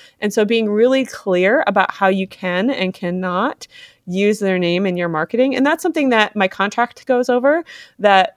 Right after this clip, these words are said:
you know, you can have that conversation with your client and say, "What, what are you comfortable with and what are you not?" Because if they've had people take advantage of them, and at some point they will, and I'm sure maybe even you guys have experienced this, I know I've,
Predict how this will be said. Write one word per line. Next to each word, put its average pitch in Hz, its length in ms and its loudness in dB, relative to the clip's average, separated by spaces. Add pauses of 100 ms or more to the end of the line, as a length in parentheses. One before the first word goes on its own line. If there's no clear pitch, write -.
(140)
you 220 140 0
know, 190 80 4
you 190 180 2
can 202 160 -2
have 202 220 0
that 208 160 0
conversation 175 720 -4
with 220 180 2
your 202 120 0
client 226 340 -2
and 180 120 -4
say, 180 180 -2
"What, 196 420 0
what 240 280 0
are 262 80 0
you 220 200 -2
comfortable 202 500 -2
with 170 220 2
and 170 120 -2
what 170 140 -2
are 165 60 -4
you 165 160 -4
not?" 151 340 -6 (380)
Because 208 500 0
if 226 300 -2
they've 262 200 4
had 202 320 0
people 202 300 -8
take 202 240 -8
advantage 175 480 -2
of 156 100 -6
them, 156 360 -4
and 170 280 -4 (280)
at 190 120 0
some 269 220 0
point 208 240 -4
they 185 120 -2
will, 160 280 -2
and 170 140 0
I'm 180 100 -2
sure 196 200 -2
maybe 180 260 0
even 185 280 -2
you 214 120 0
guys 175 240 -2
have 165 100 -6
experienced 156 720 -6
this, 160 300 -10 (480)
I 214 60 -4
know 185 120 0
I've, 190 160 -2